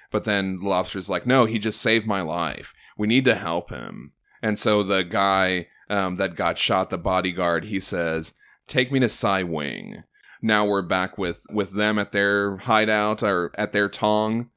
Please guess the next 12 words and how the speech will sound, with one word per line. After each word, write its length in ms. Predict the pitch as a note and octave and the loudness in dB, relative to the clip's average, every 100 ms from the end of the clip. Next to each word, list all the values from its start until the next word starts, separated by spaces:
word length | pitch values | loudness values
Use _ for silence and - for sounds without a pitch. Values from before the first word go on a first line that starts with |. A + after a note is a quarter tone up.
| - | -2
and 340 | A2 G2+ G2+ | 0 2 2
they 120 | G#2 | 2
have 200 | G#2+ A2 | 2 2
their 140 | G#2 G2+ | 2 0
own 200 | G2 F#2+ | 0 0
medic 360 | F#2 F2+ F2 | 0 0 -4
there 400 | F2 E2+ D2+ D#2+ | -4 -2 -2 -2
who's 420 | E2+ G2 E2+ E2 F2+ - - | -6 -4 -4 -4 -8 -16 -10
working 360 | F#2+ F#2+ G#2+ | -2 -2 0
on 120 | F2+ F2 | -4 -2
the 80 | |
lobster, 760 | E2+ E2+ E2+ E2 - F2 D#2 D2+ | 0 2 0 -2 -4 -2 -2 -4